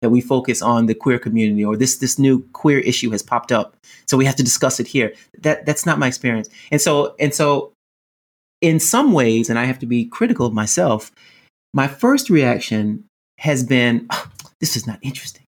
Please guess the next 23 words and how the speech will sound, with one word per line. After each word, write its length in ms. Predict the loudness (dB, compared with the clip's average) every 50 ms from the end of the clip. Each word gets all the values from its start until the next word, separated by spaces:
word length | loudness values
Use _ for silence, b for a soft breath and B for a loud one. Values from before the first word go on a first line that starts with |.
| _
<laughs> 140 | _ -8 -6
right? 240 | -6 -6 -6 -8 -16 B B B
Like, 120 | B -2 -2
this 280 | -2 -2 -2 0 0
is 140 | -2 0 0
what's 220 | 0 0 0 0
in 100 | 0 2
my 120 | 2 0 0
head. 300 | 0 0 0 0 -2 -4 B B B B B
And 80 | 0
so 100 | 0 2
I 140 | 2 2 2
imagine 640 | 2 2 2 2 2 2 2 2 2 2 2 2
that 260 | 2 0 0 0 0 0
this 220 | 0 0 2 2
is 240 | 0 0 0 -2 -8 -16 _ _ _ -20 -20 _ _ _ _ _ _ _ _ 0
often 480 | 2 2 2 0 0 0 0 2 2
what 140 | 0 0 0
happens 500 | 0 -2 -2 -2 -2 -2 -2 -2 -4 -4 -2
if 240 | 0 0 0 2 0
you've 220 | -2 -2 -2 0
got 380 | 0 0 2 2 0 -2 -4 -4
several, 640 | -2 0 0 0 2 2 2 2 2 0 -2